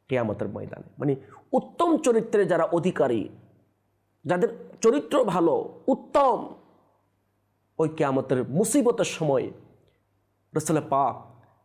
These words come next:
সাল্লাল্লাহু আলাইহি ওয়া আলিহি ওয়াসাল্লাম এর নিকটে থাকবে, খুব কাছে থাকবে। এরপর কি বলছেন? এরপর রাসূল পাক সাল্লাল্লাহু আলাইহি ওয়াসাল্লাম ইরশাদ করছেন যে ওই কিয়ামতের দিন,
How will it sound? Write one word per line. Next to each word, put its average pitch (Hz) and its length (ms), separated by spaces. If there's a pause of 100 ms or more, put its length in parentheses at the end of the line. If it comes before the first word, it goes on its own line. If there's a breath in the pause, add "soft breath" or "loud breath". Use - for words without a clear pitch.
সাল্লাল্লাহু 135 500
আলাইহি 117 340
ওয়া 110 120
আলিহি 113 400
ওয়াসাল্লাম 113 360
এর 120 300
নিকটে 139 520
থাকবে, - 440 (180)
খুব - 200
কাছে - 280
থাকবে। - 420 (840)
এরপর 196 300
কি 214 120
বলছেন? 226 340 (1000)
এরপর 185 360
রাসূল 165 260
পাক - 260
সাল্লাল্লাহু 127 440
আলাইহি 120 280
ওয়াসাল্লাম 113 420
ইরশাদ 123 260
করছেন 175 480 (1600 soft breath)
যে 202 300
ওই 311 200
কিয়ামতের 226 580
দিন, 135 320